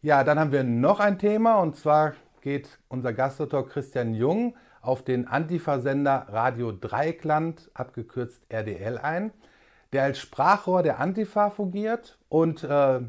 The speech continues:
ja, tatsächlich ist es unglaublich, dass dieser Sender, wie auch andere, ähm, ja, dieser Sender, der Gewalt verherrlicht und über den Äther schickt,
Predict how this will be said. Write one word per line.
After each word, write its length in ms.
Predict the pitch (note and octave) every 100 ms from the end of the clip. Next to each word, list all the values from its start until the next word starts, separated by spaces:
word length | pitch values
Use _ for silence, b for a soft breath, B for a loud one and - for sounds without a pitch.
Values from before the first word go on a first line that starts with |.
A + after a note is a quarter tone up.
| -
ja, 240 | - C#3+ G#2+
tatsächlich 560 | C#3+ C3+ E3 E3 F#3
ist 100 | E3
es 140 | D3+ C#3+
unglaublich, 540 | C#3+ C3 C#3 F3+ F3+
dass 200 | D3+ B2+
dieser 280 | E3 D#3 D3+
Sender, 500 | A#2+ F3 E3+ D3 E3+ B B B -
wie 140 | D3+
auch 220 | D3+ -
andere, 680 | - G#3 A#3 C3 A2 C3 A#3 - _ _ _ b b b b b b b b _ _
ähm, 500 | C#3 D3 D3+ D3+ C#3 B2+
ja, 360 | D#3 B2+ A2 B B B B
dieser 220 | B2+ C3 B2
Sender, 300 | C#3 E3+ D3+
der 200 | C3+ B2
Gewalt 420 | B2+ A2+ B2+ C3
verherrlicht 640 | F3 D#3+ D#3+ E3+ E3+ E3+
und 140 | B2+
über 400 | A#2 B2 A#2+ A2+ - -
den 140 | A#2
Äther 280 | A#2 C#3+ D3+
schickt, 360 | - D3+ -